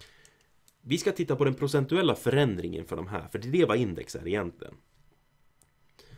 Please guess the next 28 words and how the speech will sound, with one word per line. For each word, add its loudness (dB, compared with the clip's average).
Och -6
det 6
är 10
oftast 2
mer 4
intressant 2
att 0
jämföra 2
hur 0
har -4
procenten -6
ökat 2
eller 0
minskat -6
från -4
år -4
till -4
år -6
här, -12
än 0
faktiskt -4
hur 2
det 4
har 2
varit 2
i -12
kronor. -2
Och -6